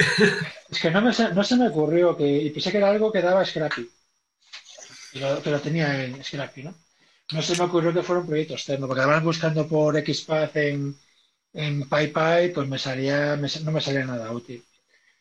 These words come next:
Speaker 2: Te salen trescientos mil, trescientas mil librerías y, y la verdad que cuando, cuando te salen varias librerías en, en, en el buscador de PyPy,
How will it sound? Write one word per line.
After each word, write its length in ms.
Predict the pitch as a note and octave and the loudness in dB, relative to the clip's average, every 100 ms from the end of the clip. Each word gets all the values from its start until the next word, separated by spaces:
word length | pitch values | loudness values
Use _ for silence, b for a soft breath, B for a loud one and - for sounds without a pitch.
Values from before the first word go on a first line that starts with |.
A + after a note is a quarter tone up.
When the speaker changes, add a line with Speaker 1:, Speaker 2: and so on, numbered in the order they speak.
| _ _ _ _ _ _ _ _ _ | _ _ _ _ _ _ _ _ _
Speaker 2:
Te 80 | D3 | -2
salen 240 | D3+ D#3 | 2 2
trescientos 360 | C#3+ D3 D3 D3 | 0 -2 -2 0
mil, 560 | D3+ D#3 D3+ D3+ D3+ | 0 2 2 2 0
trescientas 340 | D3+ C#3+ C#3+ D3 | 0 -2 0 2
mil 160 | D#3+ | 4
librerías 720 | D#3+ D#3 D#3 E3+ F3+ F#3+ F3 | 4 4 4 4 6 4 4
y, 80 | D3 | 0
y 920 | C3+ C3+ C3 B2+ C3 C3+ C#3 D3 C3 | 2 2 0 -2 -2 0 0 0 0
la 100 | C3 | 0
verdad 200 | B2+ C#3+ | 0 -2
que 220 | C#3+ D3+ D3 | 0 0 0
cuando, 340 | C#3 C3+ C3+ | 0 0 0
cuando 240 | - D3 | 0 -2
te 100 | C#3+ | -2
salen 320 | C#3+ F#3+ G#3+ G3 | 0 2 4 4
varias 220 | F#3+ E3 | 4 4
librerías 440 | F3 D#3 D#3+ D#3 D#3 | 2 4 4 2 2
en, 360 | D3+ D3 C#3 D3 - | 0 0 0 -2 -4
en, 640 | C#3 C3+ C3+ C3 C3 C#3+ | -2 -2 -2 -4 -6 -4
en 120 | D#3+ | 0
el 80 | C#3 | 0
buscador 320 | C3+ - D3 | 0 2 2
de 120 | D#3 D3+ | 2 2
PyPy, 560 | C#3 C3 D3+ F#3 G#3 | 0 2 2 0 -2